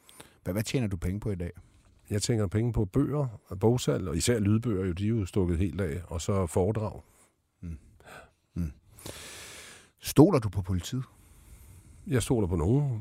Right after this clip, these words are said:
Speaker 2: po-, politifolk. Jeg synes, vi skal have et godt politi. Det er også derfor, jeg går ind for uddannelsen. Den skal tilbage til, hvor den var,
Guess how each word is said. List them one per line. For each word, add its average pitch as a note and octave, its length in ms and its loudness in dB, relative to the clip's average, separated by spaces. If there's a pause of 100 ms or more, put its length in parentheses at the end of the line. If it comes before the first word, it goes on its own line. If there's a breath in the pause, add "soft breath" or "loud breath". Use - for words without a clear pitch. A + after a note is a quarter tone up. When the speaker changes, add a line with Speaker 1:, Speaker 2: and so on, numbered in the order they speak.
Speaker 2:
po-, G#2+ 160 -4
politifolk. G2+ 600 -2
Jeg G2+ 120 2
synes, G2+ 260 -4
vi A2+ 80 0
skal F#2+ 160 0
have F#2+ 60 4
et G2 100 -2
godt G2+ 200 0
politi. A#2+ 360 -2
Det G#2 100 0
er G2 40 4
også G#2 180 0
derfor, A2 200 2
jeg G2 100 4
går G2 100 4
ind G2+ 140 0
for G2+ 180 2
uddannelsen. G2 600 0
Den G2 120 0
skal F#2+ 320 0
tilbage F2+ 380 0
til, G2 320 0
hvor E2 120 -2
den D#2+ 100 -4
var, F#2+ 280 -2